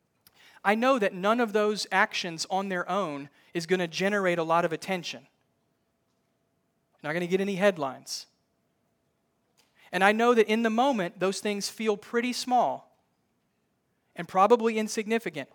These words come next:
But please hear me. That's where the Holy Spirit is working.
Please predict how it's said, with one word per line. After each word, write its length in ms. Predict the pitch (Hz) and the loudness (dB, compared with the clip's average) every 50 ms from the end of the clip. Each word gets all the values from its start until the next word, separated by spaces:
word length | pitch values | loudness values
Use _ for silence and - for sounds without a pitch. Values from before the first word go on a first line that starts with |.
| _ _ _ _ _ _ _ _ _ _ _ _ _ _ _ _ _ | _ _ _ _ _ _ _ _ _ _ _ _ _ _ _ _ _
But 160 | - 202 196 | -4 -4 -2
please 300 | - - 240 247 226 - | -2 -4 -4 -2 -2 -2
hear 160 | - 254 247 | -4 -4 -4
me. 180 | 220 180 135 123 _ _ _ - | -4 -4 -8 -10 _ _ _ -2
That's 380 | 165 185 226 285 285 - - | 2 4 4 4 2 0 -8
where 340 | 226 196 202 247 262 269 262 | -6 -2 0 2 2 2 2
the 120 | 254 254 | 2 0
Holy 360 | - - 240 240 240 240 247 233 | 0 2 0 0 0 0 -2 -4
Spirit 480 | - - - - 233 233 233 233 226 | -4 -6 -6 -4 -4 -2 0 0 0
is 140 | 226 220 - | -2 -4 -6
working. 560 | 196 185 220 240 226 - 269 262 208 151 135 | -4 -2 -2 -2 -2 -2 -4 -4 -4 -6 -12